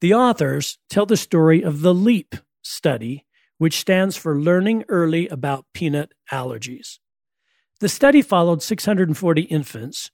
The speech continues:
who were at high risk of developing peanut allergies because they had eczema or other allergies. The researchers divided the group into two halves.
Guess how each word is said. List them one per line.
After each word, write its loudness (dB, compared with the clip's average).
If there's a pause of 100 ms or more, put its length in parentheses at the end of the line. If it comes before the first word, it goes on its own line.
(320)
who 2
were 6
at 2
high 2
risk 2
of -6
developing -2
peanut 2
allergies -2
because 0
they 0
had 0 (280)
eczema -2
or -6
other -6
allergies. -14 (880)
The 2
researchers 4
divided 0
the 4
group -4
into -6
two -2
halves. -6